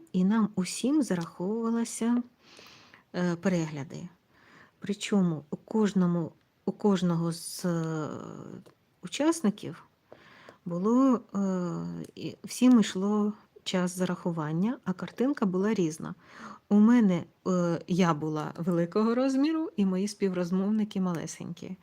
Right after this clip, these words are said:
У Германа він був великий і його співрозмовники малесенькі аватарки.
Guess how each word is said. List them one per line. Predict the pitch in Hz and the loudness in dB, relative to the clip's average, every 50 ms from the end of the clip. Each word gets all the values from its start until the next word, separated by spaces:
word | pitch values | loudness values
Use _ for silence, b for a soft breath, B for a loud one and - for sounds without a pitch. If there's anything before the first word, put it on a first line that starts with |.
| B B B B B B B B _ | B B B B B B B B _
У | 185 | 2
Германа | 180 185 208 233 247 247 254 254 240 247 226 190 | 4 6 6 6 8 6 6 6 6 4 4 2
він | 165 170 170 170 160 | 2 2 2 0 0
був | 160 160 160 160 160 | 0 -2 -4 -4 -6
великий | 165 143 139 147 175 233 240 240 - - 262 254 254 269 - - _ _ | -6 -4 -2 0 0 0 -2 -4 -6 -6 -6 -4 -6 -6 -10 -14 _ _
і | 185 175 170 | -6 -4 -2
його | 175 170 175 180 | -2 -2 -4 -4
співрозмовники | 202 - - 202 185 170 170 170 170 180 180 190 196 196 190 - - 185 180 175 165 - | -6 -4 -4 -4 -2 0 -2 -2 0 0 2 2 2 2 0 0 -2 -2 0 0 0 -2
малесенькі | 170 165 160 170 175 - - 175 170 170 160 | -2 -2 -2 -4 -4 -4 -4 -6 -4 -6 -8
аватарки. | 165 165 160 160 - - 170 170 - - | -8 -8 -10 -10 -8 -10 -10 -10 -14 -20